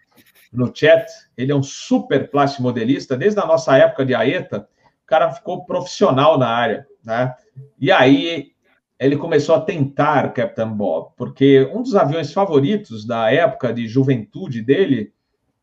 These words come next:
ai, que saudades, do A trezentos da Cruzeiro.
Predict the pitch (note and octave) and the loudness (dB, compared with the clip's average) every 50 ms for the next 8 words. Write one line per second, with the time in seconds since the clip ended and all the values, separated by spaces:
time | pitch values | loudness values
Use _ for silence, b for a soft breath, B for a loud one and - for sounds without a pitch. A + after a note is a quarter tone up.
0 | _ _ _ - D#3 F#3 F#3 D#3+ C#3 C3+ - - - D#3 B2 G#2 G#2+ B2+ D3 D3+ | _ _ _ -8 -6 -2 0 0 -2 -2 -4 -6 -4 -4 -4 -2 0 0 2 2
1 | C3+ A2+ G#2+ - - - - - _ A#2+ C3+ C#3+ D3 C#3+ - C#3+ C3 A#2 G#2+ G#2 | 0 -2 -4 -8 -16 -20 -20 -18 _ -4 -2 -2 -2 -2 -2 -2 -2 -2 -2 -2
2 | A#2 D3 E3 D#3 - - - C#3 C3+ - A2+ B2+ C#3+ C#3+ C#3+ - C#3 B2 A2 G2+ | -2 -2 -2 -2 -6 -8 -8 -8 -8 -4 -2 -2 -2 -2 -4 -6 -6 -6 -6 -6
3 | G2+ G#2+ A#2 B2+ C3 B2 A2+ G#2+ G#2 G#2 G2+ G2+ | -6 -2 2 2 4 4 2 0 -4 -6 -8 -10